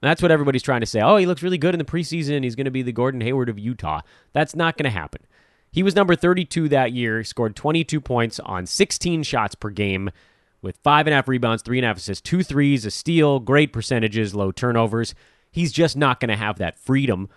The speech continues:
on a Boston team that also has Kemba Walker, Jason Tatum, Jaylen Brown, Enes Kanter, who's gonna chuck when he's in the ball game. I know he's not an offensive guy, but he just takes shots every time he touches the ball.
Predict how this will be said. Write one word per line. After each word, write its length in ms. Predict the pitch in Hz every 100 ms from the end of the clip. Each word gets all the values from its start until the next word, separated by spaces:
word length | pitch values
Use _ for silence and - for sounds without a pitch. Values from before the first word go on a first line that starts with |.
| _ _
on 160 | 117 113
a 40 |
Boston 380 | 120 123 - 117
team 200 | 120 113
that 140 | 107
also 320 | 110 113 123
has 420 | 101 104 95 95 -
Kemba 260 | 101 90
Walker, 600 | 90 104 127 - 120 110 - _ _ _
Jason 400 | 104 117 - 104
Tatum, 500 | 127 135 123 117 110 - _ _
Jaylen 340 | 113 101 98 95
Brown, 580 | 123 120 117 117 110 - _ _ _ _ _ _ _ 143
Enes 240 | 120 110
Kanter, 540 | - 135 139 139 135 123
who's 140 | 110
gonna 240 | 120 104 87
chuck 400 | - 143 127 -
when 140 | 127 123
he's 120 | 113
in 120 | 123
the 60 | 113
ball 240 | 117 117
game. 300 | 120 117 113
I 60 | 92
know 380 | 107 120 127 120
he's 160 | 101
not 160 | 110 95
an 80 | 101
offensive 480 | 104 107 101 85 101
guy, 380 | 117 117 120
but 100 | 98
he 80 | 85
just 240 | - - -
takes 300 | 104 131 -
shots 540 | 123 104 123 - -
every 180 | 95 113
time 200 | 120 113
he 80 | 113
touches 300 | 110 98 95
the 80 | -
ball. 400 | 113 127 147